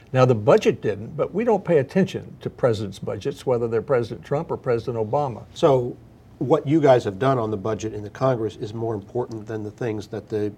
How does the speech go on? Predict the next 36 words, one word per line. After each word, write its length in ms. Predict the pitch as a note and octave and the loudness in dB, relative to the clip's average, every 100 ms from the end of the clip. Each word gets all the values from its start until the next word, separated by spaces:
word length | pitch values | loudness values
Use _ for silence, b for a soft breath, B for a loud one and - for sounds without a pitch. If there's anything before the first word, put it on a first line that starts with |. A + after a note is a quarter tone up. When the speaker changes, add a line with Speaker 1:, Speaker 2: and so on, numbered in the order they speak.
| - | -6
Speaker 2:
administration 720 | A2 A2 G2+ - A2 - G#2 | -6 -6 -6 -6 -6 -8 -12
has 140 | G#2 | -12
been. 200 | - G#2 - | -14 -16 -4
Speaker 1:
Well, 260 | A3+ A#3+ | 2 2
the 100 | E3+ | 2
Speaker 2:
And 80 | F#3 | 6
be-, 60 | G3 | 6
Speaker 1:
administration 500 | F3+ A#3 A3+ - A3 | 8 6 4 6 6
Speaker 2:
because 180 | B2+ E3 | 8 6
that 140 | F#3+ | 8
Speaker 1:
just 140 | F#3 D#3 | 6 6
Speaker 2:
sends 180 | F3 C3+ | 2 2
a 60 | |
Speaker 1:
that's 140 | A#2 G#3+ | 0 4
ju-, 80 | A#3 | 4
Speaker 2:
signal. 240 | A3 G3 | 4 2
Speaker 1:
well, 200 | G#3+ A#3+ | 4 6
it 180 | G3+ G#3 | 6 6
sends 240 | G3+ F3+ | 4 4
a 80 | D3+ | 2
signal. 420 | - C3+ B2 F3 | 4 4 4 -2
Everybody 320 | C#3 C#3+ C3+ B2+ | 2 2 2 2
pays 240 | C#3+ A#2 | 0 0
attention 440 | A2 G3+ A3+ D3+ A2 | -2 -2 -2 -4 -2
to 140 | B2+ | 0
it, 120 | F#3+ | 0
but 120 | - - | -2 -2
it 140 | C3+ | 0
doesn't 340 | B2+ D3 - - _ - | 2 0 0 -10 _ -8
turn 200 | F#3+ F#3 | -2 0
into 260 | B3 A#3 | 2 0
anything. 360 | C3 G#2+ - - - - B B B B B B B - - | 0 -6 -8 -18 -20 -20 B B B B B B B -20 8
What 180 | D3 B2+ | 8 10
we 160 | D3 A3+ | 6 4
do 220 | C#3+ B2+ | 4 4
becomes 500 | B2 - B2+ A#2+ | 2 0 0 0